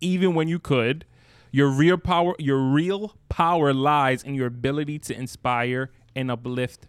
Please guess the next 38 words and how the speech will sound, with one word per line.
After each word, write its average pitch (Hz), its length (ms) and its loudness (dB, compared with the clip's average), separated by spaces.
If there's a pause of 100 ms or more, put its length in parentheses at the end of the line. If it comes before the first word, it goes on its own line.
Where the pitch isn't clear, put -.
(160)
people, - 600 -12 (380)
um, 123 560 0
which 147 420 -2
is 143 380 0
my 165 240 2
version 170 380 2
of 127 340 0
you 127 80 0
need 127 160 -2
to 143 100 -2
relax. 127 640 0 (240)
You 127 100 -4
need 131 140 -4
to, - 120 -18 (120)
you 139 100 -4
need 127 140 -4
to 123 80 -12
take - 240 -4
a - 20 -2
step 135 320 -4
back. 120 400 0 (240)
And 123 160 -4
sometimes 143 400 -2
you 139 80 -4
kinda 160 340 -2
have 160 260 -4
to 156 80 -2
let 135 260 -4
people 127 680 -4 (440)
find 147 460 0
their 147 100 2 (120)
way 139 240 2
and 135 140 -6
just 123 200 -4
be 131 140 -4
there 131 180 -2
to - 200 -8
encourage. 113 640 -6